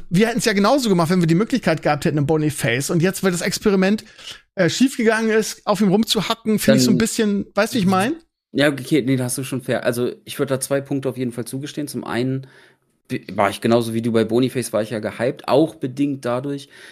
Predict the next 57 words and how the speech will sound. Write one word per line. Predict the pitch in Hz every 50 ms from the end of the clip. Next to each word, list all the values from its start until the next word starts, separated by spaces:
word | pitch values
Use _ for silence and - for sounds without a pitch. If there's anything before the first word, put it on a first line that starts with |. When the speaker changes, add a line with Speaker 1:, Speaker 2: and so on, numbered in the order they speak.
| - _ -
Speaker 2:
dass | - 120 113 - -
als, | - 104 110 101 - -
sowohl | 113 113 131 143 147
als | 123 117 - -
Kruse | - - - 147 147 156 156 143 143 110
als | 90 113 131 -
auch | 107 110 117 127
Lücke | 135 139 135 175 165
zu | - - - 147 143
uns | 151 143 - -
zurückkam. | - - 151 147 156 143 147 - 160 156 156 156 160 156 - - - - - _ _ _ _ _ -
Da | - 117
hieß | 120 131 123
es | 123 113
ja | 131 120
auch, | 117 120 110
Glasknochen, | - 113 113 127 127 - - 139 135 131 127
an | 117 117
denen | 120 117 120
werdet | 120 117 123 117 120
ihr | 110 -
keinen | - 120 110
Spaß | - - - 104 123 139 151
haben. | 139 123
Und | 110 107
letzten | 110 - - 120
Endes | 113 -
haben | 120 117
wir | 110
sehr | 113 113
viel | - - 127 113
Spaß | - - 98 95 98 - -
mit | 98 - -
denen | 82 82 -
gehabt, | - 104 104 -
Speaker 1:
Ja, | 175 147 -
Speaker 2:
ne? | - 113 123 131 - - -
Speaker 1:
genau. | 180 180 165 151 135
Speaker 2:
Und | 120 113
dementsprechend | 127 123 123 120 - - - 123 120 - 127
habe | 120 117
ich | 117 117
bei | - 117 107
Boniface | 107 113 127 139 135 135 143 135 135
jetzt | 139 - - - - -
auch | 127 123 - -
nicht | 139 131 123
erwartet, | 113 123 120 117 120 - 110 -
dass | 117 113
der | - 113 110
so, | 107 120 120 120 117 117 110 110 110 -
ich | - 110
sag | 113 117
mal, | 110 107
Sportinvalide | 107 107 - 117 113 110 - - 101 101 98 95 95 - 196 -
ist, | 92 67 76 82 - - -
ne? | - 78 123 135